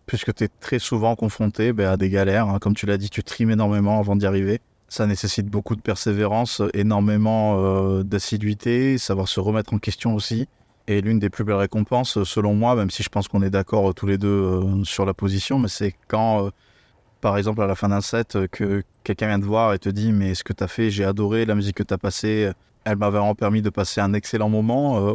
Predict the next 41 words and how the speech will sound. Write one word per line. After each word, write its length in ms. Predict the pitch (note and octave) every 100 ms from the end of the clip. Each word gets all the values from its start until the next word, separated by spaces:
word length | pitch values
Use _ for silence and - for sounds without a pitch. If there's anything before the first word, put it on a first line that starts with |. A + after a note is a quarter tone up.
| -
ou 240 | A#2+ A#2
mieux 420 | A2+ A2+ A#2+ C3
même, 300 | B2 A#2+ D3
euh, 120 | A2+ G2+
quand, 340 | - C3 B2
euh, 40 | G2
en 100 | G#2
effet, 300 | F#2 A2+ C3+
bah, 160 | A2+ - _ _ -
tu 100 | A2
as 40 |
quelqu'un 280 | A2+ G2+ A#2
qui 260 | - G2+ G2
vient 160 | A2
te 100 | G#2
voir, 400 | G2+ G2+ A2 C3
euh, 120 | A#2
qui 160 | F#2 G2+
te 120 | -
dit 140 | G2+ G2+
à 40 |
quel 160 | - G2+
point, 380 | - A2+ A2+
euh, 40 | G2
ce 80 | -
que 80 | -
tu 120 | G2+
fais 300 | - G#2+ G2+
l'inspire, 580 | G2 F#2+ - A2 C#3+ _ _ _ _ _ -
et 160 | G#2+ G2
qu'il 220 | A#2+ G#2+
ou 120 | G2+
elle 80 | A2+
aimerait 260 | G#2 G2+
suivre, 420 | G2 - A2 G2 F#2+
euh, 40 |
la 80 | F#2
même 160 | G2
direction 380 | G2+ F#2 F2+ G2+
que 80 | G2
toi. 260 | F#2+ G2+